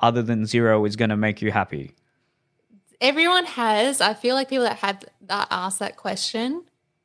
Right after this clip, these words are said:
Speaker 2: they have a idea in their head of what would be okay or what would be not. I remember years and years ago,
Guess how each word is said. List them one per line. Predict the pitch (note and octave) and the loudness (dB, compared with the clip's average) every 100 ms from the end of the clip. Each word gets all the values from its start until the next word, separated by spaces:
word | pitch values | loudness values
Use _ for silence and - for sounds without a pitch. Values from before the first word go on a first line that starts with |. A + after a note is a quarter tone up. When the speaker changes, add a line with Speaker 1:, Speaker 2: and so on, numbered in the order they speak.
| _ _ G3 | _ _ -6
Speaker 2:
they | G#3 G#3+ A#3 | -2 0 -2
have | - G3+ F#3+ F#3+ F#3+ - | -4 -2 -2 -2 -6 -8
a | G3 F#3+ F#3+ F#3+ F#3+ G3 G3 _ _ _ _ _ _ _ G3+ | -6 -4 -4 -4 -4 -6 -8 _ _ _ _ _ _ _ -6
idea | F#3+ F#3+ F#3+ F#3+ | -4 -4 -6 -6
in | F#3+ | -6
their | F#3+ F#3+ | -4 -4
head | G3 F3+ A#3 C4+ A#3 | -4 -2 0 0 -2
of | G3+ | -4
what | G3 F#3+ - | -4 -4 -4
would | G3+ | -4
be | G3 F#3+ | -2 -2
okay | F#3+ - F#3 F#3 C4 B3+ | -4 -8 -6 -2 -2 -2
or | G3 | -2
what | F#3+ | -2
would | G3+ | -2
be | G3+ | -4
not. | G3 - | -6 -6
I | G#3+ C4 | -4 -2
remember | D4 C4 A3+ G3+ - | -2 0 0 -2 -6
years | F#3+ G3+ A3+ A#3+ A#3 A3+ | -16 -8 -2 2 2 0
and | G3+ G3 | -6 -8
years | G3 G#3 A3 G3 | -6 -2 -2 -2
ago, | F#3 F3 F3+ F#3+ A3+ | -4 -6 -4 -6 -6